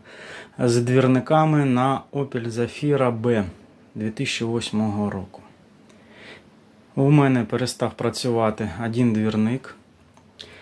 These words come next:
От, я подивився запобіжник, він цілий.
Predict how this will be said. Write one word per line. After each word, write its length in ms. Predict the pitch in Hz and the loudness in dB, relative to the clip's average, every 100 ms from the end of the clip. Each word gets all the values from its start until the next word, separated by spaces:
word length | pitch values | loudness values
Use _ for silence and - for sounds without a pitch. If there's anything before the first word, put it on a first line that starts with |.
| - - - | -20 -20 -16
От, 500 | - 123 131 131 117 | -4 0 2 2 2
я 400 | 127 147 143 123 95 - - _ _ _ _ - - - - - - - - - - - - | 2 4 4 2 -2 -14 -20 _ _ _ _ -20 -20 -20 -20 -20 -20 -20 -20 -20 -20 -20 2
подивився 580 | 160 151 160 160 - 131 | 4 6 4 2 2 2
запобіжник, 840 | 127 - 131 151 123 131 120 113 - - - - | 2 0 0 0 0 0 -2 -4 -12 -18 -16 -6
він 260 | 127 131 | 0 0
цілий. 520 | 117 - 147 135 143 | 0 0 2 2 2